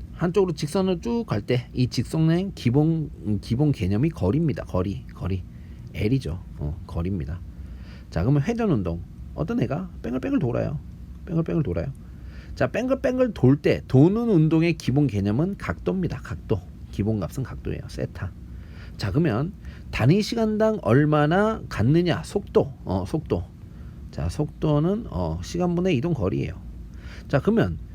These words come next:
각속도라는 개념을 만들 수 있죠. 일 초당 얼마만큼 돌아갔느냐? 초당 돌아가는 속도. 그러면 D분의 세타라고 하면 되죠.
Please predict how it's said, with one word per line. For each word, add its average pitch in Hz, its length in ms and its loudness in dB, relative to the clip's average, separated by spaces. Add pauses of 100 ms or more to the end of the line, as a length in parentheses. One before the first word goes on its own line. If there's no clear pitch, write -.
(180)
각속도라는 214 1040 0
개념을 117 320 0
만들 95 260 0
수 - 120 -2
있죠. 82 320 -2 (340)
일 226 160 2
초당 240 420 0 (140)
얼마만큼 143 640 4
돌아갔느냐? 170 680 4 (340)
초당 156 280 4
돌아가는 117 340 2
속도. 110 380 0
그러면 226 280 -2 (160)
D분의 135 480 0
세타라고 220 460 -4
하면 92 120 -2
되죠. 73 260 -6